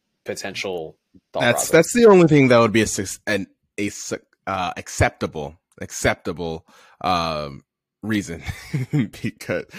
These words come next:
Speaker 2: and, and even that, as I just said, I don't, I think it's hugely flawed. <laughs> I think that is, I think we have, um, evidence less than twelve months ago that that is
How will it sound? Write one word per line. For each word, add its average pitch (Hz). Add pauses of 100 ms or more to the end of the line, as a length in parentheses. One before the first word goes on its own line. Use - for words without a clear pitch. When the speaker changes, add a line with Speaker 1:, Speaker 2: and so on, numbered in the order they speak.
(200)
Speaker 2:
and, 120
and 120
even 160
that, 143 (140)
as 131
I 123
just 127
said, 123
I 110
don't, 120
I 113
think 113
it's 113
hugely 117
flawed. 110
<laughs> -
I 135
think 120
that 113
is, 113 (420)
I 139
think 135
we 131
have, 117
um, 113 (300)
evidence 117 (140)
less 117
than 123
twelve 123
months 123
ago 107
that 104
that 104
is 101